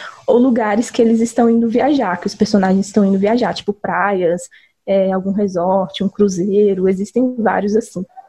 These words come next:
Se vocês pararem pra prestar atenção, existem vários. Já no adereço símbolos, iconografia e significantes,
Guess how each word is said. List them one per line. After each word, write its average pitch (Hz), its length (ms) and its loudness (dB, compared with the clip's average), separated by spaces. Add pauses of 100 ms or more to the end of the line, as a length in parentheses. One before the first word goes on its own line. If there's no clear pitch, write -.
(580)
Se - 100 -8
vocês 202 260 -2
pararem 202 420 0
pra 214 120 -4
prestar - 320 -6
atenção, 202 580 -6
existem 214 400 -2 (100)
vários. 196 540 -4
Já 226 240 0
no 269 100 -2
adereço 226 460 0
símbolos, 214 720 -2
iconografia 220 840 -2
e 220 60 0
significantes, 220 1080 -2